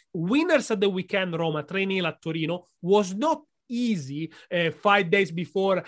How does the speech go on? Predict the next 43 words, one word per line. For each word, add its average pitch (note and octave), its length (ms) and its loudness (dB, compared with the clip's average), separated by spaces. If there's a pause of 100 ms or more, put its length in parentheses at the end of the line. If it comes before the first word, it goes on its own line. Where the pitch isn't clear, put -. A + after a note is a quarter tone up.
(160)
a F3 160 -2
major F#3+ 400 2
final, F#3 480 -2
the D#3 100 -6
first B3+ 460 -2
major A3+ 240 -4
final A#3 300 -4
in G3+ 160 -4
thirty-one A3 540 -2
years A3+ 220 -2
for D#3+ 200 -6
Roma, D#3 240 0
let's F3+ 240 -2
not F#3+ 200 -8
forget. F3 320 -6 (380)
But G#3 140 4
they G#3+ 80 6
got C#4+ 200 2
the F4 60 -4
results A3 460 0
there, F3 240 0 (200)
ve-, E3+ 240 0
some D#4 300 2
very B3+ 200 6
clever A3 320 0
rotation G3 500 -4
for G3 100 -4
Mourinho, G#3 560 -2 (240)
and, B3 140 0
you C#4 60 2
know, G3+ 200 4 (100)
another C#4 540 2 (220)
win B3 440 2
to B3 120 -4
nil, G#3 400 0 (320)
eighteenth C#4+ 680 2
win A#3+ 360 -4
to A#3+ 120 -6
nil A3+ 240 2
for D#3+ 220 -6
Roma E3 320 0
this C#3+ 220 -8
season D#3 420 -4